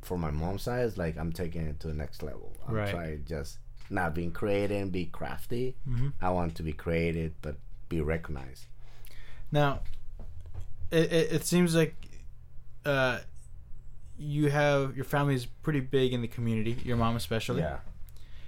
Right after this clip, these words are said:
Speaker 2: Now, coming here to San Jose and being introduced to the art community here in San Jose, how was that for you when you first saw it's like, "Hey, there's a group of people here that do what I do"?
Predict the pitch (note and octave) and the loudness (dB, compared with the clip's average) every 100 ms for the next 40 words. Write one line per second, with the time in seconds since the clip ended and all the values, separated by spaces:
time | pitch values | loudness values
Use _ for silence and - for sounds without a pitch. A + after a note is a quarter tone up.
0 | - - C#3 C#3 - G3+ F#3 F3+ C#3+ - | -8 -4 0 2 4 6 8 6 4 2
1 | D3+ C3 A#2 A#2+ G#2 G#2+ - - - - | 4 4 4 4 4 0 -2 0 0 -2
2 | - C3 C3+ C#3+ C#3 C3+ C3 C#3+ C3 - | -2 2 4 4 4 2 4 4 2 -2
3 | B2+ A#2 A2+ A2+ - C#3 - B2+ A2+ G#2+ | -2 0 0 -2 0 0 0 0 2 2
4 | G#2+ A#2+ A2 - A2 G#2 G#2 G2 - - | 0 0 -2 -2 -2 -2 -2 -2 -4 -4
5 | - - - - - - - - D#3 E3 | -4 -2 -2 0 -2 -4 -10 -2 2 6
6 | E3+ D3 C3 A2+ - - - B2 A#2+ A#2 | 6 6 4 4 -4 -8 -4 0 2 0
7 | A2+ B2 - - - - - - - - | -2 -6 -10 -8 -8 -8 -8 -10 -12 -6
8 | C#3 C3 A#2+ C3 A#2+ - A#2+ A#2+ A2+ A#2 | -2 0 0 0 0 0 2 2 0 0
9 | F#3+ D3 B2+ A#2+ B2 C#3 A#2+ C#3+ B2+ B2 | 4 4 4 2 -2 -4 -2 -2 0 0
10 | B2 A#2 A2+ B2 A#2+ A2 G#2+ A#2 A2+ | 2 2 2 2 2 0 0 -2 -4